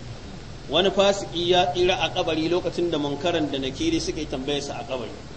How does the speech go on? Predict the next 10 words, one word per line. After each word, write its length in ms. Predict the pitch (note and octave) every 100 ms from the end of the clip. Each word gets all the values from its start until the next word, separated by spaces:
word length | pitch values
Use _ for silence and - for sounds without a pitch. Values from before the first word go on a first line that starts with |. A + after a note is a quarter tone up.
| - - - - -
Suka 240 | - G3 G3+
ce, 140 | F#3+
"Yurwa 440 | F3 G3+ F#3+ F3 F3+
annahu 480 | G3+ F#3 E3+ E3+ -
kana 440 | F#3+ F#3+ E3+ C3+ - - - - -
fi 160 | F3 F#3+
zaman 260 | F#3+ F#3+ F3
al-Ghawthi 540 | D3+ F3+ F3+ F3+ F3+ - - - - - -
rajulun 520 | C3+ F#3 F#3 F3 D3
fasiqun 460 | - E3 E3+ E3+